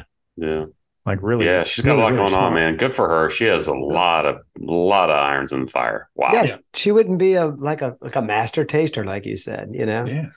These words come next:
Speaker 3: Or, like, quote, a master, you know, distiller. I mean, she truly is, like, a, I, I can't, it's hard to explain. Of all the different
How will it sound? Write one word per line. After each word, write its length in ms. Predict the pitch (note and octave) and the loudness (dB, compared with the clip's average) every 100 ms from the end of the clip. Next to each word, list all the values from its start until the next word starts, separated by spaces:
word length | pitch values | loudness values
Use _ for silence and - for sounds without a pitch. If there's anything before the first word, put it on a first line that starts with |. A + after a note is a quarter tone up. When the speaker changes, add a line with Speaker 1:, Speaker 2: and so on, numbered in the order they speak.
| _ _ _ | _ _ _
Speaker 3:
Or, 180 | C3 B2 | 0 2
like, 300 | B2 B2 A#2+ | 2 0 -2
quote, 380 | - D3+ C#3+ D3 | -6 0 0 -2
a 60 | A#2+ | -4
master, 840 | A#2 B2 C#3 D#3+ - A2+ F#2+ F#2 - _ | 0 0 2 0 -2 -8 -8 -10 -18 _
you 100 | B2 | -4
know, 160 | A2+ A2 | -2 -2
distiller. 560 | A2+ - D3+ D3 A#2+ | -6 -4 -2 0 0
I 60 | G#2+ | 0
mean, 120 | A2+ | -4
she 180 | A2 D#3+ | -4 -8
truly 500 | - D#3 E3 E3 B2+ A#2 | -4 -2 2 2 2 -2
is, 240 | A#2 A2 G#2+ | -4 -4 -2
like, 360 | A2+ A2 G2+ | -2 -2 -4
a, 360 | G#2+ G#2 G#2 G#2 _ _ _ _ _ _ _ _ | -6 -6 -8 -12 _ _ _ _ _ _ _ _
I, 380 | C3 C3 B2+ D3 D3 | -6 -4 -2 -4 -2
I 120 | C#3 | -4
can't, 200 | - D3 | -2 -4
it's 160 | C3+ | -4
hard 240 | B2+ B2+ B2+ | -2 -2 2
to 80 | D3+ | 0
explain. 400 | D3+ - F#3 B2+ | -2 -2 0 0
Of 160 | G#2 | -2
all 320 | C#3+ C#3+ D#3+ | 0 2 2
the 80 | D#3+ | 0
different 600 | D3+ D3 C#3+ C#3 B2+ B2+ | -2 -2 -2 -2 -4 -6